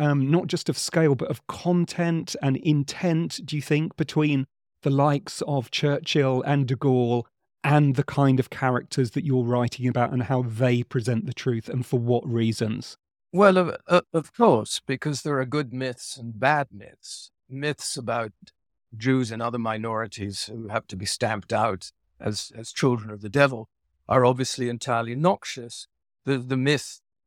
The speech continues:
Speaker 2: of, uh, the finest hour promoted by Churchill in nineteen forty was not noxious, was pro-, was essential. But the role of a politician, or indeed a filmmaker,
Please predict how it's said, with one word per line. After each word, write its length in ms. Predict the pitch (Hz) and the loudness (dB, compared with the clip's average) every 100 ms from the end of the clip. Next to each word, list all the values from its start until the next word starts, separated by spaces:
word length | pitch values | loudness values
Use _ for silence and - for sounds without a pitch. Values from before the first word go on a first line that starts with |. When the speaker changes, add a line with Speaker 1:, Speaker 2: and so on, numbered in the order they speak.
| - | -8
Speaker 2:
of, 380 | 123 107 - - | -8 -8 -12 -16
uh, 100 | 107 - | -16 -14
the 240 | 117 120 | -8 -8
finest 500 | - 139 127 113 - | 2 4 4 0 0
hour 400 | 131 151 127 101 | 2 2 2 -2
promoted 520 | - 123 117 113 113 104 | -8 -12 -10 -12 -14 -12
by 140 | 113 | -12
Churchill 440 | - 117 117 - | -10 -12 -12 -16
in 60 | 113 | -14
nineteen 320 | 107 101 113 | -12 -12 -18
forty 400 | - 208 180 - | -6 0 0 -2
was 200 | 110 117 | -10 -4
not 180 | 165 208 | -2 -2
noxious, 580 | - - - - 123 131 | -2 -8 -8 -14 -14 -12
was 180 | 131 127 | -12 -12
pro-, 220 | - 123 - | -10 -12 -10
was 200 | 123 123 | -12 -10
essential. 580 | 143 - 226 - 98 92 _ _ _ _ | -6 -2 -2 -2 -8 -14 _ _ _ _
But 140 | 143 | -2
the 140 | - 165 | 0 2
role 400 | 165 190 202 165 | 6 6 6 2
of 120 | 127 | -4
a 60 | 131 | -10
politician, 840 | - 139 127 - 185 - 120 120 _ - | -8 -6 -6 -4 -4 -6 -12 -18 _ -20
or 240 | 139 127 | -14 -12
indeed 460 | 131 123 127 120 110 - - | -12 -12 -12 -12 -14 -18 -16
a 60 | |
filmmaker, 800 | 110 180 180 143 123 120 - 123 | 0 4 6 4 -4 -10 -14 -18